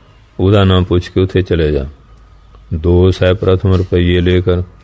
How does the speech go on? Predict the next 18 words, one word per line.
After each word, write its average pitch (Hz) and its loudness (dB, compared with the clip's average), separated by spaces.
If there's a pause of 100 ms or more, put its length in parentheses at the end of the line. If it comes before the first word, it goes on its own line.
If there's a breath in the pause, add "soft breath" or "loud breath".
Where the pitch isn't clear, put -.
(340 soft breath)
ਪਹਿਲਾਂ 92 0
ਦੋ 87 0
ਸੌ 92 -2
ਰੁਪਈਏ 92 -2
ਲੈ 98 0
ਕੇ, 107 0 (680)
"ਪਾਛੇ 90 0
ਭੋਜਨ 95 2 (520)
ਅੱਜ 92 -2
ਕੋ 92 2 (160)
ਤੇਹ 95 4
ਕਰ", 104 0 (840 soft breath)
ਫਿਰ 101 0
ਉਹਦੇ 104 0
ਘਰੋਂ 98 0
ਭੋਜਨ 92 0
ਖਾਣਾ 85 -2
ਹੈ। 65 -4